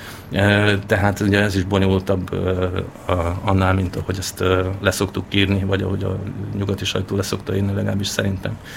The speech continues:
Ö, na most ez az egyensúly, ez gyakorlatilag a Krím elcsatolásával, illetve a Donbaszi konfliktussal gyakorlatilag egyszer s mindenkorra megszűnt.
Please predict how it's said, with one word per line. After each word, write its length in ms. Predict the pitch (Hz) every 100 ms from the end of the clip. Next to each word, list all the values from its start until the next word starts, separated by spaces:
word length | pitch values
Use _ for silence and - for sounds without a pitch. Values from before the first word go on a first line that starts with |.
| - - - -
Ö, 240 | 104 104 104
na 100 | 110
most 260 | 113 110 - -
ez 280 | 135 151 -
az 160 | 117 107
egyensúly, 600 | 123 117 113 - 110 98
ez 200 | 104 95
gyakorlatilag 520 | 98 107 113 104 98
a 60 | 95
Krím 240 | 113 113
elcsatolásával, 720 | 107 101 98 104 98 - 101
illetve 300 | 101 101 -
a 40 | 98
Donbaszi 380 | 101 101 - -
konfliktussal 600 | 101 95 92 95 - 98
gyakorlatilag 500 | 98 95 95 95 92 - - -
egyszer 240 | 98 98
s 60 | -
mindenkorra 440 | 95 95 98 101
megszűnt. 540 | 98 98 - 98 98